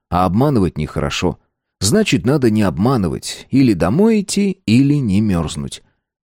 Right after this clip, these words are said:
Домой не хотелось еще сильнее. Получится, что зря время потерял, а способов согреться не существовало. К Танькиным соседям я ломиться не хотел,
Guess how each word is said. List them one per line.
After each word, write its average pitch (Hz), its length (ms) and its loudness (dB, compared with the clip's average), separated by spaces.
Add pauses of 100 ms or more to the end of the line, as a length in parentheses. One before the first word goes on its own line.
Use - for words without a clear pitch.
(180)
Домой 131 340 2
не 139 100 2
хотелось 107 460 0
еще 101 260 0
сильнее. 92 440 0
Получится, 110 540 0
что 104 220 0
зря 110 280 2
время 98 320 2
потерял, 73 480 -2 (220)
а 95 100 2
способов 104 560 0
согреться 107 560 0
не 90 160 0
существовало. 104 960 -2 (320)
К - 100 -12
Танькиным 127 480 0
соседям 90 540 0
я 98 220 0
ломиться 73 420 -2
не 62 120 -8
хотел, 165 500 -2